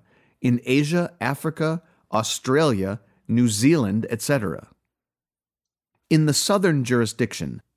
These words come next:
the Lodge of Perfection confers the ineffable degrees from the fourth to the fourteenth. The Chapter of Rose Croix confers the historical or Second Temple degrees,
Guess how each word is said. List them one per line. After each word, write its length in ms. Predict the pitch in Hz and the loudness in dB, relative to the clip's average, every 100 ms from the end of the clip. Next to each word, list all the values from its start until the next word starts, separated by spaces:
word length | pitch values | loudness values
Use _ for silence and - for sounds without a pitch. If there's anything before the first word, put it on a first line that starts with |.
| _ - | _ 0
the 140 | 117 | 0
Lodge 500 | 110 117 143 175 160 | 4 4 4 2 0
of 300 | - 123 - | -2 -4 -4
Perfection 680 | 131 113 165 - - 65 - _ _ | -6 -4 -4 -4 -8 -8 -12 _ _
confers 580 | - 117 107 156 165 147 | -2 -2 0 2 2 2
the 220 | 127 131 | 2 2
ineffable 560 | 165 175 175 175 127 131 | 2 2 0 0 0 0
degrees 640 | 120 113 147 104 71 - - _ _ | 0 0 2 0 -4 -10 -14 _ _
from 160 | 127 107 | 0 0
the 80 | 98 | 0
fourth 520 | - 131 156 165 - | -2 0 0 -4 -8
to 100 | 117 | -4
the 100 | 120 | -4
fourteenth. 800 | - 135 - 156 117 - - - _ _ _ _ _ _ _ _ _ _ _ _ | 0 -2 -2 -2 -2 -4 -18 -20 _ _ _ _ _ _ _ _ _ _ _ _
The 140 | - 104 | -4 -2
Chapter 500 | - 160 165 - 180 | 0 -2 0 0 0
of 220 | 139 113 | 0 0
Rose 340 | 120 151 156 | 4 4 2
Croix 520 | - - 165 101 - - _ _ | -2 -4 -2 -2 -6 -14 _ _
confers 540 | - 123 - 151 156 131 | -2 -2 2 2 2 0
the 100 | 139 | 0
historical 880 | 131 - - 175 170 107 90 104 - | 0 -2 0 2 2 0 -4 -6 -6
or 160 | - 107 | -4 -4
Second 520 | - - 170 165 139 | -2 -4 -2 -2 -2
Temple 320 | - 160 123 | -4 -2 -2
degrees, 600 | 92 92 95 82 - - | -2 -2 -2 -2 -6 -14